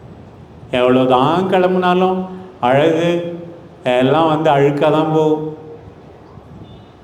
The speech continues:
ஆனால் பாருங்கள், தூய்மையை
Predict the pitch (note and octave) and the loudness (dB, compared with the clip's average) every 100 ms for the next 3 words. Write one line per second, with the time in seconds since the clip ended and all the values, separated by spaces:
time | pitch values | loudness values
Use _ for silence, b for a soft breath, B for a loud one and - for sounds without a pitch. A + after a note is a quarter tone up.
0 | - - - - - C3 B2+ D3 C#3 A2+ | -20 -20 -20 -8 -2 0 2 2 0 -2
1 | - - - - - - - B2+ C3 C3+ | -6 -10 -12 -18 -20 -20 -8 -2 0 0
2 | - B2 G2 F#2+ - - - - - - | -2 -2 -2 -6 -14 -20 -20 -20 -20 -20
3 | - - C4+ D4 D4 C#4+ C4 G#3 - - | -14 -2 2 4 4 4 4 4 2 0
4 | - | -6